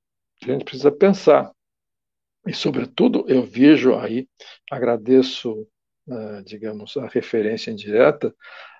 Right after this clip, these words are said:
no texto da Neblina, do coletivo da Neblina, o que abunda, espessa, o perdão da má palavra,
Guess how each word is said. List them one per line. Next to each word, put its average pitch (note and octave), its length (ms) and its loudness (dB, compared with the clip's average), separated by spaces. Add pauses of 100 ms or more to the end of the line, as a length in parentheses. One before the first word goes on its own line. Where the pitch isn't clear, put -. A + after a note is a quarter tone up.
(120)
no C3+ 200 2
texto C3 920 4
da A2+ 180 -6
Neblina, A#2 760 -4
do G#2 140 -16
coletivo A2 380 -6
da A2 100 -8
Neblina, G#2+ 380 -4
o C#3+ 180 -6
que - 180 4
abunda, C3 840 2 (1600)
espessa, - 600 -8 (1200)
o - 80 -16
perdão B2 460 0
da B2 120 0
má G#2 260 -4
palavra, - 720 0